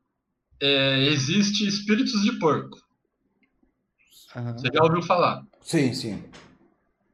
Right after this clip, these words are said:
Speaker 1: Então, espíritos de porco aproveitam da energia do pensamento da gente pra se passar por entes queridos. Então, se a gente já sai logo de cara falando o nome, eles vão falar, "É, sou eu mesmo, é eu mesmo."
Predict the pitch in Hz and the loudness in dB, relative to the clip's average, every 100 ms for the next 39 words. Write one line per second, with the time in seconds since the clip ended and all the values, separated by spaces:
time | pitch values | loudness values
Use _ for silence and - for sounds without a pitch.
0 | - 135 135 110 107 - 180 190 165 160 | -8 -4 -2 -2 -4 -4 -4 -2 -4 -4
1 | 170 196 202 175 190 165 202 202 180 170 | -2 -2 0 -2 0 0 0 0 0 2
2 | 156 131 143 135 131 135 143 131 113 - | 0 2 2 0 0 0 0 0 -2 -2
3 | 127 135 135 110 107 - - _ _ _ | -2 0 0 0 -2 -4 -10 _ _ _
4 | _ - 147 147 165 160 160 170 147 180 | _ -4 -2 0 -2 0 0 2 0 0
5 | 175 165 - 190 165 135 135 - _ _ | -2 -2 -6 -4 -2 -4 -8 -16 _ _
6 | _ _ _ _ _ _ _ _ _ _ | _ _ _ _ _ _ _ _ _ _
7 | _ _ _ _ - 131 - 127 127 131 | _ _ _ _ -16 -10 -2 2 4 4
8 | 139 139 139 143 135 135 131 127 - 170 | 2 0 -2 -4 -4 -2 -2 -4 -4 0
9 | 160 202 202 202 220 226 214 175 - 165 | 2 2 2 2 2 4 2 0 2 2
10 | 147 151 147 131 123 156 208 175 131 - | 2 2 2 0 2 2 2 2 -2 -8
11 | - _ _ _ _ _ - 127 143 156 | -20 _ _ _ _ _ -4 0 0 2
12 | 170 170 175 175 170 190 226 190 147 123 | 2 6 6 6 4 4 4 6 4 2
13 | 117 143 175 131 107 | -2 -2 0 -2 -4